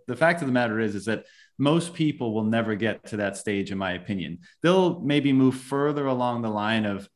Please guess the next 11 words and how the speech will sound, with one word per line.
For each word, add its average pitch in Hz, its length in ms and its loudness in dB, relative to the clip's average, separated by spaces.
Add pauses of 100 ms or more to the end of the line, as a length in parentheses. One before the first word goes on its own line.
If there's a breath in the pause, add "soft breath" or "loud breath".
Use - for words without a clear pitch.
(120)
being 113 200 2
able 110 160 2
to 107 240 -2
consciously 117 720 -2
articulate 107 540 -4
what's 104 180 -4
going 101 300 -2
on. 110 220 0
For 123 140 -2
example, 113 440 0
like, 101 220 -2